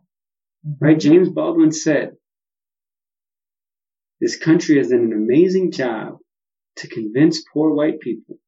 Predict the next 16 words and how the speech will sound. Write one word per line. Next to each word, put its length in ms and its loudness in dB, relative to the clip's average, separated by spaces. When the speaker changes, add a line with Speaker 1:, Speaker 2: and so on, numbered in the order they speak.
Speaker 1:
Mm-hmm. 160 -10
Speaker 2:
that 200 -2
they'd 300 4
rather 380 2
be 240 4
poor 520 2
than 220 -2
black." 220 -12
Speaker 1:
Mm-hmm. 480 -10
Speaker 2:
When 200 4
you 80 4
can 160 -2
convince 400 4
a 100 2
group 300 0
that, 360 -4